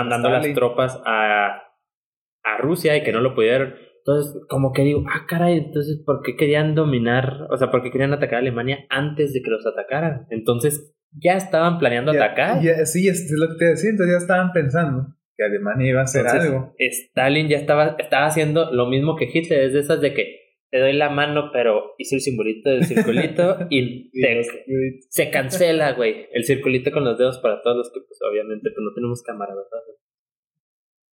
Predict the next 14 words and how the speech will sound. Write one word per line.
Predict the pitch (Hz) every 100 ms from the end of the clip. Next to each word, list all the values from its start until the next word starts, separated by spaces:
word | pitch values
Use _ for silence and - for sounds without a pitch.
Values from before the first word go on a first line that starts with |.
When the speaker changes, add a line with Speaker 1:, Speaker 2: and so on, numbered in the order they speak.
| _
Speaker 2:
Pues | 156 147
cuando | 180 165 165
los | 175 -
soviéticos | - 165 170 269 - 277 175
<laughs> |
avanzaron | 131 127 127 151 180 208
por | 220
las | 147 127 131
tierras | 147 165
de | 165
Finlandia, | 127 113 127 156 - 110
güey, | 208 208 _ _ _ _ _ _ _ _ _ _ _ -
fueron | 165 202
atacados | 202 - 117 - 131 185 196 - -